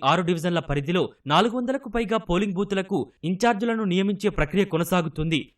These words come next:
ఇప్పటికే సామాజిక వర్గాల వారీగా ఓటర్ల వివరాలను సేకరించిన కాంగ్రెస్ పార్టీ తటస్థ ఓటర్లను సైతం ఆకర్షించేందుకు ప్రభుత్వ పథకాలను విస్తృతంగా ప్రచారం చేయాలని యోచిస్తోంది. మంత్రులు, సీనియర్ నేతలకు బాధ్యతలు అప్పగించడంతో పాటు ప్రజాప్రతినిధులందరినీ మోహరించాలని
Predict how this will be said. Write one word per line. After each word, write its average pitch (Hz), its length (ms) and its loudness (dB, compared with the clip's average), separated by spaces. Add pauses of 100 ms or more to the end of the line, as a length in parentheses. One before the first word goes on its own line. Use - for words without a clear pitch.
(120)
ఇప్పటికే 262 380 0 (140)
సామాజిక 214 420 2
వర్గాల 220 360 0 (100)
వారీగా 202 300 4 (160)
ఓటర్ల 214 260 0 (100)
వివరాలను 190 400 2
సేకరించిన 185 460 -2 (100)
కాంగ్రెస్ 165 400 0
పార్టీ 180 240 2 (300)
తటస్థ 202 420 0
ఓటర్లను 208 460 0
సైతం 196 260 -2 (140)
ఆకర్షించేందుకు 185 680 -2 (280)
ప్రభుత్వ 185 300 0 (100)
పథకాలను 196 480 0
విస్తృతంగా 190 560 -2
ప్రచారం 190 420 2
చేయాలని 180 180 2 (200)
యోచిస్తోంది. 160 560 0 (300)
మంత్రులు, 196 360 0 (220)
సీనియర్ 214 340 0
నేతలకు 220 360 -4 (100)
బాధ్యతలు 190 420 2
అప్పగించడంతో 180 640 -2
పాటు 156 320 0 (280)
ప్రజాప్రతినిధులందరినీ 208 1080 0
మోహరించాలని 185 580 0